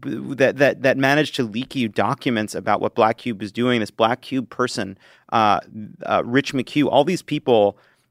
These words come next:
that's still inside of a system that was telling everyone to, to just go along to get along, that we have been so lucky and fortunate that these people have been willing to recognize that they were in a moment where they had to make a choice, and they couldn't just pretend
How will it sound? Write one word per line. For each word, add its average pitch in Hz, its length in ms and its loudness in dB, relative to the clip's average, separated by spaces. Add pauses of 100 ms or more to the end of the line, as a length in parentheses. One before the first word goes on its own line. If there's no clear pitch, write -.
(160)
that's 123 160 -2
still 156 340 4
inside 123 480 2
of 113 80 2
a 113 60 -2
system 120 360 -4
that 98 100 -4
was 110 100 -8
telling 147 420 -2
everyone 120 460 -4
to, 98 320 -4 (300)
to - 100 -14
just 123 220 -2
go 120 200 6
along 127 220 4
to 120 100 -6
get 107 160 2
along, 104 380 0
that 101 100 -4
we 117 160 -2
have 107 140 -4
been 113 160 -4
so 143 160 -2
lucky 113 440 -2
and 101 100 -10
fortunate 107 580 -8 (560)
that 117 160 -2
these 117 160 -4
people 123 380 0
have 107 180 0
been 107 160 -4
willing 107 320 -2
to 101 560 -8 (480)
recognize 135 880 0
that 117 160 -6
they 117 140 2
were 127 100 2
in 117 140 -2
a 107 60 -2
moment 104 540 -8 (220)
where 113 140 0
they 104 100 2
had 104 160 -2
to - 80 -10
make 98 180 -8
a 110 60 -10
choice, - 540 -10 (240)
and 113 100 -4
they 107 60 -4
couldn't 135 300 0
just 123 180 -4
pretend 101 640 -6